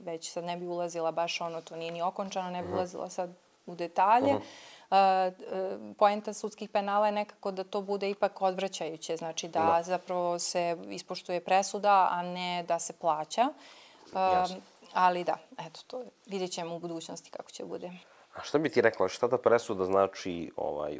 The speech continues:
Speaker 2: u društvenom smislu? To je, ono, spomenula si da je kod nas među prve, da li je to presedan u svetu?
Speaker 1: Pa u svetu nije presedan.
Speaker 2: Mhm.
Speaker 1: Ovaj, e, u po-, proteklih par... Pa možda da kažem decenija, ovaj, e, imamo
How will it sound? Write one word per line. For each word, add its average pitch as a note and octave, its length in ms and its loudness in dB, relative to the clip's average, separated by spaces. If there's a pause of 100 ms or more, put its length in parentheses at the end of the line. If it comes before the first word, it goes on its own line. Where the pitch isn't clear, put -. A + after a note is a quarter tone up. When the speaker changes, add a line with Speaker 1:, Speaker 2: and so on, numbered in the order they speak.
(100)
Speaker 2:
u F2 180 -8
društvenom F2+ 480 -4
smislu? E2 400 -8 (140)
To D#2+ 160 0
je, D#2+ 180 0
ono, G#2 180 4
spomenula G#2+ 340 0
si G#2 60 -8
da G2+ 80 -6
je G2 40 -2
kod G#2+ 140 -2
nas G#2 220 0
među F#2 180 -8
prve, F#2 280 2
da F2 60 0
li G2+ 80 2
je G2+ 60 -2
to G#2 60 -10
presedan G2+ 440 -2
u F2+ 40 -2
svetu? - 460 -4 (1160)
Speaker 1:
Pa B3 60 4
u B3+ 60 4
svetu E4 300 0
nije C4 280 6
presedan. E3 640 4 (180)
Speaker 2:
Mhm. G3 200 0
Speaker 1:
Ovaj, F#3+ 600 6
e, F3+ 60 -2 (320)
u G3 140 -2
po-, G#3 260 2
proteklih A3+ 440 2
par... A3 300 8 (600)
Pa C4+ 100 6
možda A#3+ 580 2
da A3 80 -2
kažem G#3 340 0
decenija, F3 880 2
ovaj, E3 800 2
e, - 80 -2 (580)
imamo F#3+ 480 -2